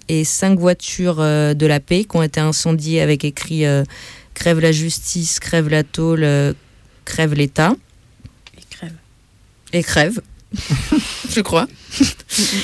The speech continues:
Speaker 1: Et aussi, euh, je sais pas, dans les trucs qui se sont passés en Île-de-France, il y a eu, euh, des feux d'artifice, euh, en solidarité, euh, avec les personnes enfermées à la prison de la Santé.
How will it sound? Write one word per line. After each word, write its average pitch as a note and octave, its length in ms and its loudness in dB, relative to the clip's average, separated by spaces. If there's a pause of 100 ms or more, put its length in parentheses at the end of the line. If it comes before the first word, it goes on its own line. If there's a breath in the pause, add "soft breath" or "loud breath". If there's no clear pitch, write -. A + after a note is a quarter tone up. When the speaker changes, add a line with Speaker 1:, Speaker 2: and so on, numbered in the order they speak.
(300 loud breath)
Speaker 1:
Et G3 240 4
aussi, F#3 540 -4
euh, E3 400 2
je D#3 120 -4
sais E3 80 -8
pas, D#3 200 -2
dans E3+ 100 0
les D3 100 -2
trucs - 180 -14
qui D#3+ 100 -10
se D#3 160 -4
sont D3+ 240 -6
passés D#3 260 -6
en D#3+ 60 -2
Île-de-France, D#3 840 -4
il E3 40 -2
y - 20 0
a D3+ 80 0
eu, D#3 220 0
euh, D3+ 280 0
des D3+ 140 -2
feux D#3+ 160 -2
d'artifice, D#3+ 800 -4
euh, D#3 320 4
en D#3+ 80 2
solidarité, D3+ 840 -2
euh, D3 260 0
avec C#3+ 240 -6
les D#3 100 -8
personnes D3+ 360 -4
enfermées D3+ 400 -2
à - 20 0
la D3+ 100 0
prison D#3+ 280 -4
de D3+ 60 -4
la D3 120 -2
Santé. F#3+ 560 -2